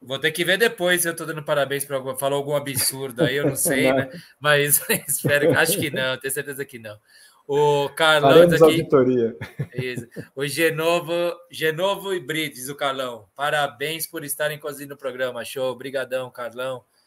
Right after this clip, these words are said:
Speaker 1: Ma-, ô, Mário Pereira
Speaker 2: Cara,
Speaker 1: Alves Filho aqui, ó.
Speaker 2: voltou,
Speaker 1: "Boa noite a
Speaker 2: Mário.
Speaker 1: todos." Marião,
Speaker 2: Mário
Speaker 1: aí.
Speaker 2: Pereira Alves Filho é um atleticano de marca maior, super gente fina, gente finíssima, finíssima,
Speaker 1: É.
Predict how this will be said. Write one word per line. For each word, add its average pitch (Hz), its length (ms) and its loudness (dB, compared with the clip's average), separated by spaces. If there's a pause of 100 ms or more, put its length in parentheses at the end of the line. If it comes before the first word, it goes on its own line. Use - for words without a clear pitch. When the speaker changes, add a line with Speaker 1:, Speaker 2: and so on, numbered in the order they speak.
(460)
Speaker 1:
Ma-, 156 440 2
ô, 190 280 4
Mário 170 380 0
Pereira 151 260 4 (100)
Speaker 2:
Cara, 151 520 4
Speaker 1:
Alves 151 340 -6
Filho 147 360 0
aqui, 127 120 -2
ó. 143 40 2
Speaker 2:
voltou, 151 120 8
Speaker 1:
"Boa 135 180 8
noite 104 300 0
a - 40 0
Speaker 2:
Mário. 143 260 2
Speaker 1:
todos." 123 640 -4
Marião, 120 320 -12
Speaker 2:
Mário 175 300 2
Speaker 1:
aí. 175 60 -6
Speaker 2:
Pereira 147 300 4
Alves 127 400 0
Filho 151 320 -4
é 143 60 0
um 147 100 -2
atleticano 139 640 -6
de 123 120 -10
marca 139 340 -4
maior, 120 500 -6
super 185 560 -6
gente 139 280 -6
fina, 120 280 -16
gente 170 280 -6
finíssima, 175 920 -6
finíssima, 151 880 -8
Speaker 1:
É. - 420 -20